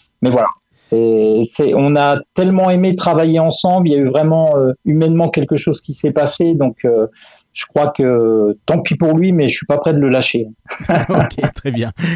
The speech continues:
Speaker 2: Et puis, ben, merci beaucoup, Olivier, et puis un petit bisou à, à Marie Frisson et à Lily Crochette.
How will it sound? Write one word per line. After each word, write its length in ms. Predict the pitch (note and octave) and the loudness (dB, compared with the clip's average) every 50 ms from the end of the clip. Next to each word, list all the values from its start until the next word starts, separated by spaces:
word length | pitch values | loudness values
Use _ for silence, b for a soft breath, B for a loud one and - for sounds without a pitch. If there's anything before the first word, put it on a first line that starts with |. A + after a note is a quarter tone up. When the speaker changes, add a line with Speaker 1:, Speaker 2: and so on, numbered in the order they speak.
| E3 D#3+ D#3+ C#3+ G#2 E2+ B B - | -6 -8 -14 -18 -20 -20 B B -2
Speaker 2:
Et 100 | B2+ B2+ | -2 -2
puis, 180 | - - C#3 | 0 -2 -2
ben, 560 | A#2+ B2+ B2 B2 B2 A#2+ A#2+ A#2 A2+ A2 G#2 G2 | 0 0 0 0 0 0 -2 -2 -2 -2 -4 -2
merci 400 | G#2 B2+ C#3+ - - - - E3+ | -2 -4 -4 -6 -8 -8 -2 0
beaucoup, 480 | D3+ C3+ - - A#2+ B2 C#3 D#3 D#3 | 0 0 2 0 0 2 2 2 2
Olivier, 680 | D3 B2+ G#2 G2+ G2 F#2+ G2 G#2+ G#2+ A#2+ D3 D#3 C#3+ B2 | 0 -2 -4 -6 -10 -8 -6 -4 -4 -4 -4 -4 -4 -6
et 60 | G#2+ | -8
puis 220 | - - - A2+ G#2+ | -10 -12 -10 -8 -8
un 80 | G#2 | -8
petit 220 | G#2+ _ - - A#2+ | -8 _ -10 -10 -8
bisou 400 | A#2 A#2+ A2+ A2+ A#2+ C3 C3+ B2 | -6 -6 -4 -4 -2 -2 -2 -2
à, 140 | A2 G#2 G2+ | -2 -2 -6
à 240 | G2+ - A2+ A#2 | -8 -6 -6 -4
Marie 400 | A2+ A#2 A#2+ A2 G2+ A#2 A#2 A2+ | -2 -2 -2 -2 -4 -6 -8 -8
Frisson 500 | - - - G#2+ - - - A#2 A#2+ B2 | -10 -10 -14 -14 -12 -8 -8 -6 -6 -4
et 100 | A#2+ G#2+ | -4 -4
à 80 | G#2 G2+ | -4 -6
Lily 240 | G2 G2+ G2+ G#2+ A2 | -6 -8 -8 -10 -6
Crochette. 460 | - D3 C#3+ - E3 D#3+ _ - | -4 -4 -4 -4 -6 -10 _ -14